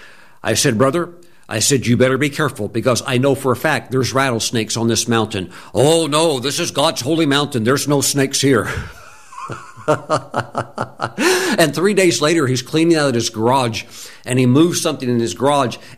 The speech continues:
and there comes a baby rattlesnake out that this long. How many of you know if there's a baby, there's the mother and the father somewhere? And by the way, uh, just in case you didn't know, the baby rattlesnakes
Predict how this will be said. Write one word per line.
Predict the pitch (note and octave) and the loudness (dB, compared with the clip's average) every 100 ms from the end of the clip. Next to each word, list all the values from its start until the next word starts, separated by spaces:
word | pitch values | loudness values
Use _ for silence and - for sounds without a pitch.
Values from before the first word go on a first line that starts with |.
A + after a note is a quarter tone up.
| - | -6
and | A#2 | -2
there | C3 C#3 | 0 0
comes | D#3 C3 | -2 0
a | G#2+ | 0
baby | A#2+ C#3+ D3+ | 2 2 0
rattlesnake | C#3 C3 C3+ B2 - G2+ A2 | 2 0 0 -4 -4 -4 -2
out | F#2 - | -4 -6
that | - | -4
this | B2 A#2+ | -2 0
long. | B2 A#2 D#2 - - - | 2 0 -2 -10 -20 -10
How | - | -2
many | G3 G#3+ | 2 2
of | - | 2
you | C3 | 2
know | C#3+ | 0
if | |
there's | A#2+ A#2+ | 0 -2
a | G#2 A#2+ | 0 2
baby, | D#3 G2+ F2+ - - | 2 0 -6 -14 -2
there's | A2 A#2 | 0 2
the | A#2 | 2
mother | A2+ C#3 G#2+ - - | 2 2 -2 -6 -12
and | F#2+ | -10
the | F#2+ | -6
father | - B2+ G#2+ - | 0 0 0 -4
somewhere? | - C3+ A#2+ G2 D2 - - - | -2 2 2 0 -6 -18 -12 -2
And | |
by | B2 F3+ | 0 2
the | F#3+ | 2
way, | G#2+ E2 - - - - - | -2 -6 -14 -20 -20 -20 -14
uh, | F#2 | -6
just | A#2 B2 | -4 -4
in | B2 | -4
case | C3 A2+ | -2 -2
you | A2 | 0
didn't | A#2+ C#3+ | 0 0
know, | G2+ F#2 F#2 - - | -4 -6 -8 -16 -10
the | G2+ | -4
baby | F2+ D3 E3+ | 2 2 2
rattlesnakes | B2+ A#2+ A2 G#2+ - G#2+ G#2 - - | 0 -2 -2 -4 -4 -4 -4 -6 -8